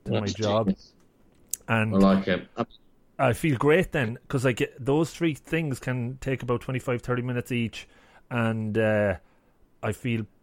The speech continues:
Speaker 1: on fire in lots of ways, knowing that other shit gets in my way during the day, that, uh, you know, I, at least I know I have that sort of stuff off my brain. And, and what I've learned as well, that certain things keep coming into my mind, uh,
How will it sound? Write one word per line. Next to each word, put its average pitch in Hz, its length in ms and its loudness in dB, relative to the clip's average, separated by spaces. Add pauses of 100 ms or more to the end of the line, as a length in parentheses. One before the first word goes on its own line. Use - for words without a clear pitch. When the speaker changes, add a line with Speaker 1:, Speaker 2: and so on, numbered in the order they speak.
(500)
Speaker 1:
on 113 140 -2
fire 123 580 4 (180)
in 107 180 -2
lots 113 260 -2
of 107 60 -4
ways, 104 260 2
knowing 113 380 0
that 104 180 2
other 113 200 0
shit - 260 -10
gets - 180 -10
in 110 100 -6
my 104 140 -2
way 131 260 0
during 110 240 -4
the 104 80 0
day, 117 220 2
that, 107 180 0
uh, 98 360 2 (460)
you 127 140 -8
know, 101 220 -6
I, 113 80 -4
at 113 180 -6
least 110 220 -4
I 104 60 -2
know 107 160 -2
I 98 40 0
have 95 180 -2
that 101 220 -2
sort 98 240 -4
of 92 100 -8
stuff - 220 -10
off 104 240 -4
my 104 160 -4
brain. 104 420 -2
And, 98 120 -4 (280)
and 104 100 -2
what 120 100 2
I've 110 120 2
learned 120 380 2
as 101 100 0
well, 117 180 2
that 107 160 2 (580)
certain 131 340 -2
things 123 300 -6
keep - 300 -6
coming 120 360 -2
into 127 240 -4
my 135 140 -4
mind, 143 400 -4 (460)
uh, - 40 -18